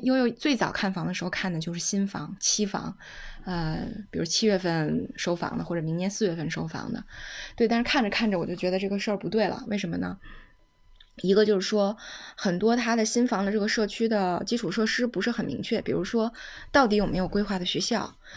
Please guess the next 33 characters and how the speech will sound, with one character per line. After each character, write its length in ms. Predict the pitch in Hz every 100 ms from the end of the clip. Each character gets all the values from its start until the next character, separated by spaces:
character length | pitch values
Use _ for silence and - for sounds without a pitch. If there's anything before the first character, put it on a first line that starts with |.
| - -
这 100 | 233
个 80 |
规 140 | 226 240
划 140 | 240
完 120 | 202
的 80 | 190
学 160 | 214 175
校 180 | 214 190
到 140 | 202
底 160 | 190 170
能 180 | 175
达 200 | 196 208
成 160 | 214 220
一 20 |
个 80 | 208
什 100 | 208
么 60 | 180
样 100 | 202
的 60 |
教 160 | 208 208
学 100 | 208
质 160 | 208 226
量， 200 | 185 -
就 120 | 196
是 40 |
它 100 | 190
能 180 | 220 202
不 60 | 254
能 120 | 226
是 140 | 226
一 40 | 220
个 60 |
好， 140 | -